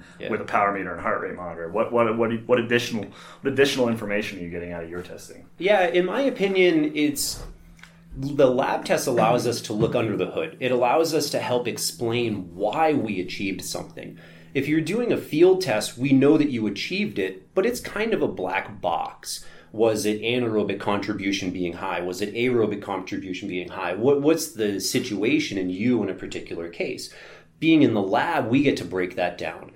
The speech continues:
Speaker 1: I get to look at lactate concentrations. I get to look at your fat oxidation, your carbohydrate oxidation. I get to look at your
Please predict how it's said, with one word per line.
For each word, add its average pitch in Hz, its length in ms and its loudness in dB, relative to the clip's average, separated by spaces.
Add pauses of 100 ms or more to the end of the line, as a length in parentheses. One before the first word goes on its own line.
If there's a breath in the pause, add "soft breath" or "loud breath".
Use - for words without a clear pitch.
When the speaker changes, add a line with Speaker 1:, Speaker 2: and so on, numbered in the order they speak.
(240 soft breath)
Speaker 1:
I 120 160 4
get 135 180 2
to 120 100 -2
look 117 360 2
at 90 260 -2
lactate 117 500 -2
concentrations. 135 1040 -2
I 113 140 2
get 117 220 0
to 110 100 -2
look 110 340 2
at 101 260 -2
your 95 420 -2 (140)
fat 123 380 0
oxidation, 120 720 0
your 90 80 -2
carbohydrate 117 760 0
oxidation. 110 800 -2
I 110 140 -2
get 113 220 0
to 110 100 -6
look 104 280 0
at 101 240 0
your 95 380 -2